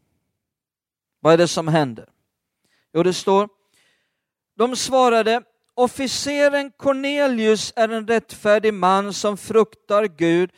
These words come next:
och hela det judiska folket talar väl om honom. Av en helig ängel har han fått en uppenbarelse att han ska kalla på dig och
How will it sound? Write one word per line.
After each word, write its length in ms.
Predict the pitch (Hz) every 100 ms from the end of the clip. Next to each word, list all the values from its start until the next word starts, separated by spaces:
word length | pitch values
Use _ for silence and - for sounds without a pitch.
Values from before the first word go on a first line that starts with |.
| _
och 300 | _ - 202
hela 540 | 185 262 285 254 240 285
det 120 | 277
judiska 640 | 254 226 247 240 240 - 254
folket 600 | - 214 202 - 214 -
talar 300 | 214 208 196
väl 360 | 180 180 185
om 100 | 190
honom. 500 | 180 180 160 156 170 - _ -
Av 180 | 165 170
en 100 | 175
helig 600 | 175 226 185 180 202 -
ängel 400 | 220 190 170 175
har 160 | 170
han 120 | 175 175
fått 360 | - 170 -
en 120 | 170
uppenbarelse 760 | 196 - 175 156 185 220 208 -
att 100 | 175
han 100 | 190
ska 200 | - 208
kalla 500 | - - 247 220 320
på 160 | - 226
dig 340 | 160 165 202 - _
och 160 | - 226